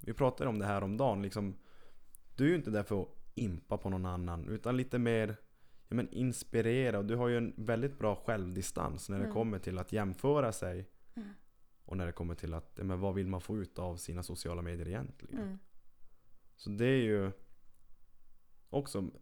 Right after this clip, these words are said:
Speaker 1: hur, hur hittar du den balansen?
Speaker 2: Nej, men den, den kom nog, för mig kom den direkt. För,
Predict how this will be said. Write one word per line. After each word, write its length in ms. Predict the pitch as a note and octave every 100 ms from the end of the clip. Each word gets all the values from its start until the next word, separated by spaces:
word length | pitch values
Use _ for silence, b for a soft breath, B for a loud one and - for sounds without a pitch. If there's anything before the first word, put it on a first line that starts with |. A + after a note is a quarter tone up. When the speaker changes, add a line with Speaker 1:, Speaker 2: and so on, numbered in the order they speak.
| - -
Speaker 1:
hur, 260 | G#2+ C3+ A#2
hur 360 | C3+ D3 C3+ -
hittar 440 | - C#3 - -
du 60 | C3+
den 460 | G2+ B2 E3+ F#2+ F2 - - - - - -
balansen? 600 | A2 F#2 F2+ - - - - - - - - - B B B B B B -
Speaker 2:
Nej, 120 | -
men 120 | B3
den, 340 | D4+ E4+ C#4 G3+
den 200 | D#4 D#4+
kom 500 | - E4 G#4+ C4 G#3
nog, 420 | G3+ G3 F#3+ - - - - - - - - -
för 180 | -
mig 500 | A3+ C4+ E4 A3+ - -
kom 260 | - A3+ G3
den 180 | E3+
direkt. 720 | E3 G#3 C#4 - - - -
För, 420 | - - G3+ G3+